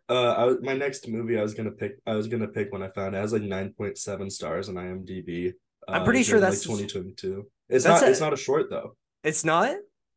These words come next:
Speaker 1: No, it's a, it's a whole ass movie. It's a French movie.
Speaker 2: Okay, Bill, then, yeah, I was gonna say, we'll probably just do that then. If, if you found one
Speaker 1: Yeah.
Speaker 2: that's not a short,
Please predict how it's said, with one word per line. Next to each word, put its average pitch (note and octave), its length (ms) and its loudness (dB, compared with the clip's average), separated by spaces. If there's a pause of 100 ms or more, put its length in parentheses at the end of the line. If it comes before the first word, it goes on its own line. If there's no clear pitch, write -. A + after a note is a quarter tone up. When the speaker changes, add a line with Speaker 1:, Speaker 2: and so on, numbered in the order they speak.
(140)
Speaker 1:
No, B2 300 4
it's A#2+ 220 2
a, C3+ 60 4
it's A2+ 200 0
a C3+ 40 -2
whole C#3+ 260 0
ass C3+ 200 -4
movie. C3+ 280 -8
It's - 100 -2
a A2 80 -6
French C3 340 -6
movie. - 280 -18 (960)
Speaker 2:
Okay, A3+ 260 6
Bill, F3+ 260 4
then, F3 380 4
yeah, D#3+ 260 4
I C3+ 120 4
was D3 140 2
gonna D#3+ 160 0
say, D#3+ 200 2
we'll C#3 80 -4
probably E3 240 0
just C3+ 200 -6
do C#3+ 120 -4
that D#3+ 260 2
then. A#2 160 -2
If, A#2 140 -4
if C#3 240 -4
you F3+ 100 -4
found E3+ 280 2
one C#3+ 100 0
Speaker 1:
Yeah. B2 60 0
Speaker 2:
that's A#2 220 -6
not C3 220 -2
a B2+ 40 -2
short, C3 400 -4